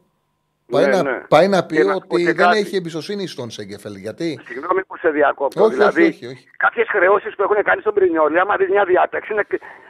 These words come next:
Speaker 2: ακριβώς στον άξονα της μεγάλης περιοχής,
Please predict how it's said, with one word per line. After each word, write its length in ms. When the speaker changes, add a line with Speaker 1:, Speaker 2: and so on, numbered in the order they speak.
Speaker 2:
ακριβώς 460
στον 220
άξονα 300
της 100
μεγάλης 380
περιοχής, 580